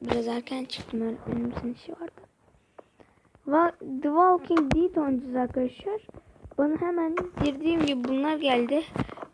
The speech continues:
Bu oyunda herhalde savaşacağız arkadaşlar bu map'te. Öyle biliyorum.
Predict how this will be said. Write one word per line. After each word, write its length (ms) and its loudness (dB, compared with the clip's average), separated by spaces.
Bu 60 0
oyunda 300 6
herhalde 360 6
savaşacağız 560 0
arkadaşlar 540 2
bu 40 0
map'te. 440 4
Öyle 360 8
biliyorum. 400 6